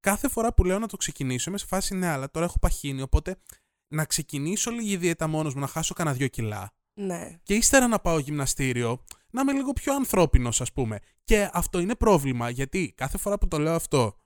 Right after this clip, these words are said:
Speaker 1: και δεν σταματάω να τρώω, οπότε παίρνω συν δύο κιλά από τότε που το είπα αυτό.
Speaker 2: <laughs>
Speaker 1: Και κάθε φορά και δύο κιλά να χάσω, ας πούμε, τώρα για να ξεκινήσω γυμναστήριο, θα έχω χάσει τα κιλά του τελευταίου μήνα, όχι.
Speaker 2: <laughs>
Speaker 1: Άμα είχα ξεκινήσει όντως τον Ιανουάριο που έλεγα γυμναστήριο να το ανανεώσω,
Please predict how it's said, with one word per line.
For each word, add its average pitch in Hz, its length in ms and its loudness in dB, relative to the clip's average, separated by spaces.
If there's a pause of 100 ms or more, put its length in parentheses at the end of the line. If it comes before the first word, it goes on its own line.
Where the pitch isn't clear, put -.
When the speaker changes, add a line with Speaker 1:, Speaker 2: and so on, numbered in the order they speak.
(140)
Speaker 1:
και 170 180 2
δεν 240 100 4
σταματάω 170 540 2
να 113 140 -2
τρώω, 113 200 -2
οπότε 143 440 2
παίρνω 175 220 0
συν 208 220 2
δύο 202 140 4
κιλά 127 280 0
από 107 180 6
τότε 113 200 -4
που - 120 -2
το - 80 0
είπα 110 140 -4
αυτό. 110 300 -4 (180)
Speaker 2:
<laughs> - 220 -20
Speaker 1:
Και 160 180 2 (340)
κάθε 220 340 6
φορά 165 480 2 (140)
και 180 140 4
δύο 214 220 0
κιλά 220 340 4
να 247 100 0
χάσω, 190 340 0
ας 175 80 -2
πούμε, 185 180 -2
τώρα 170 240 0
για 180 100 -2
να 170 80 -2
ξεκινήσω 151 340 -6
γυμναστήριο, 143 440 -4
θα - 360 -12
έχω - 60 -2
χάσει - 220 0 (120)
τα 240 80 2
κιλά 240 180 0
του 269 80 2
τελευταίου 254 420 2
μήνα, 214 300 2
όχι. 202 360 0 (360)
Speaker 2:
<laughs> 254 100 0
Speaker 1:
Άμα 240 240 8
είχα 285 160 2
ξεκινήσει 214 460 0
όντως 247 160 -2
τον 254 140 -2
Ιανουάριο 151 460 0
που 147 80 -2
έλεγα 147 200 2
γυμναστήριο 143 440 -2
να 139 100 -4
το 131 80 -4
ανανεώσω, 123 560 -4